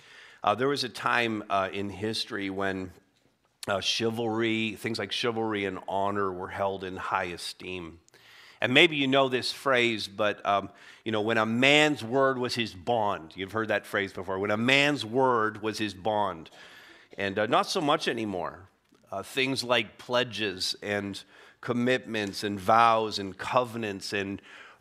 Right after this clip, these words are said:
promises are, for many people today, uh, throwaways. Uh, they don't hold the sway that they used to in previous generations.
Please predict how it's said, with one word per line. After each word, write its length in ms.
promises 1080
are, 280
for 280
many 400
people 400
today, 600
uh, 160
throwaways. 960
Uh, 40
they 140
don't 280
hold 280
the 100
sway 440
that 160
they 80
used 500
to 240
in 160
previous 480
generations. 960